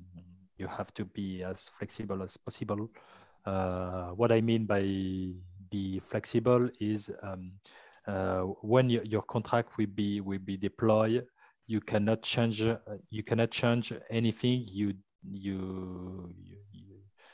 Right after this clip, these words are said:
you, you doesn't want to change before. So you have just, you just have to be aware and think bef-, think before, before deploy your contract. Uh, you have to think, uh,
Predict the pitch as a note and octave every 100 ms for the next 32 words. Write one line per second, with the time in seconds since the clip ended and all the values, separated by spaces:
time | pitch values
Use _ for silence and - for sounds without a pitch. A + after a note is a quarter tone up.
0 | _ - G#2 G2 F#2 F#2 F2+ F#2 F#2 A2+
1 | G#2+ G#2 - A2 G#2+ - G#2 - G#2+ G2+
2 | F#2+ F#2+ F#2+ - F2+ E2+ _ _ - -
3 | A2+ A2+ - C3 A2+ C3+ - _ - A2
4 | G#2 C#3 - - B2 - A2+ G#2 A#2 G#2+
5 | A2 A#2+ C3 - - - - A2+ G#2+ -
6 | C3+ C3+ - A2 A#2 - - A#2+ - -
7 | C#3 D3 _ - - - G#2+ G#2+ - A#2+
8 | A2+ G2+ G2+ A2+ A2 A#2+ G#2+ G#2+ - A#2+
9 | A#2 G#2+ F2+ B2 A2+ B2+ C3 - _ -
10 | - - - - A2 G2+ G#2 - - -
11 | - A#2+ A#2+ - G#2+ A2 G#2+